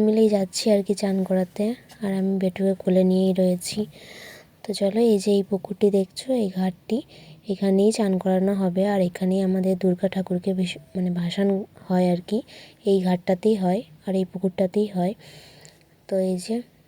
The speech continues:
দেখো মা সব আর কি নিয়ম কানুনগুলো করছে, আহ, যা কিছু করতে হয়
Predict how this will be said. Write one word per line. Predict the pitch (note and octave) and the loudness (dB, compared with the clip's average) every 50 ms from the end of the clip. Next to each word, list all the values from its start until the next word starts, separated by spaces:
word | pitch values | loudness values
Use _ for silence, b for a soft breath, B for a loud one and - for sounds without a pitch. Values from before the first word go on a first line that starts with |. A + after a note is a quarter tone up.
| _ _ _ | _ _ _
দেখো | G#3+ G#3 F#3+ F3+ - F#3+ | -8 -8 -8 -8 -4 -2
মা | F#3 F#3 F#3 F3+ F#3 F#3 F#3 | -2 0 0 0 0 -2 -2
সব | F3+ - - F#3 F#3 | -4 -4 -6 -6 -2
আর | - F3+ F#3 | -2 -2 -2
কি | F3+ - | 0 0
নিয়ম | G3 F#3+ F#3 F#3 F#3 F#3+ F#3+ | 0 2 2 2 2 2 0
কানুনগুলো | F#3 F#3+ F#3 F#3 F#3 F#3 F3+ F3+ F3+ F#3+ | 0 0 0 2 2 2 0 0 0 -2
করছে, | F#3 - - F#3 F#3 F3+ - - - - G3 A3 | -2 0 -2 -2 -2 -2 -4 -8 -6 -4 -4 -6
আহ, | - - - - - - - - - - - - _ _ _ _ - G#3 G3 F#3+ | -6 -12 -20 -20 -20 -20 -20 -20 -20 -20 -20 -20 _ _ _ _ -8 -6 -4 -4
যা | F#3 - G#3 G3 | -2 0 -2 0
কিছু | F#3+ G#3 G3 - G#3+ | 0 -2 -2 -2 -4
করতে | G3 - G3 F#3 - _ - G3+ | -2 0 -2 -2 -2 _ -2 -2
হয় | F#3 F#3 F#3+ F#3 F#3+ | 0 0 0 0 -2